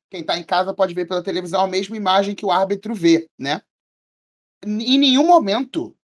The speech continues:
eles passam pro árbitro uma câmera mais próxima. É só uma câmera que é muito, é como se tivesse, sei lá, no, no, o ponto mais alto da arquibancada do, do estádio, tá ligado? No nível, nesse nível.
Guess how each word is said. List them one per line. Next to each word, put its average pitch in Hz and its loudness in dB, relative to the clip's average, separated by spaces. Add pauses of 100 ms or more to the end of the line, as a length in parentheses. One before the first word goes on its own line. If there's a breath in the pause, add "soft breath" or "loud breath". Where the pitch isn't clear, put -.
eles 190 -6
passam 254 -2
pro 196 -4
árbitro 175 -4 (220 soft breath)
uma 202 -4
câmera 233 0 (100)
mais 214 -2
próxima. 214 -4 (180 soft breath)
É 196 4
só 226 -2
uma 294 -2
câmera 214 -4
que 226 -8
é 214 -2
muito, 214 -6
é 214 -6
como 262 -6
se - -14
tivesse, 240 -6
sei 247 -8
lá, 202 4
no, 156 -6
no, 170 -8
o 170 -10
ponto 202 -6
mais 214 -2
alto 220 0
da 214 4
arquibancada 180 0
do, 160 -8
do 156 -12
estádio, 139 -2
tá 110 -16
ligado? 117 -8
No 139 -4
nível, 165 -4
nesse 151 -8
nível. 180 -4